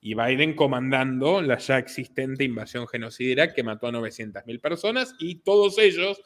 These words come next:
los progres, los del primer presidente afrodescendiente y todo ese speech, en la persecución despiadada contra Assange, que lo termina metiendo en la jaula donde está.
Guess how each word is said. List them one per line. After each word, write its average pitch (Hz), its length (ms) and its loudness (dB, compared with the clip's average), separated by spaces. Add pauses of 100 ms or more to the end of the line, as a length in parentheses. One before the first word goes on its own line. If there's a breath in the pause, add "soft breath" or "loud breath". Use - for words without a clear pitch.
(240 soft breath)
los 127 220 -4
progres, 180 600 4
los 117 140 -4
del 110 140 -6
primer 127 340 -8
presidente 123 1040 -6 (400 soft breath)
afrodescendiente 127 1040 0
y 117 60 -6
todo 147 160 2
ese 151 160 -2
speech, - 440 -4 (1600)
en 139 160 6
la 131 120 6
persecución 131 1000 -2 (600)
despiadada 120 1000 0 (320)
contra 147 380 4
Assange, 123 400 -6
que 120 100 -2
lo 107 100 -4
termina 110 340 -4
metiendo 110 380 -4
en 107 60 -4
la 104 80 -6
jaula 104 340 -6
donde 95 240 -12
está. - 320 -20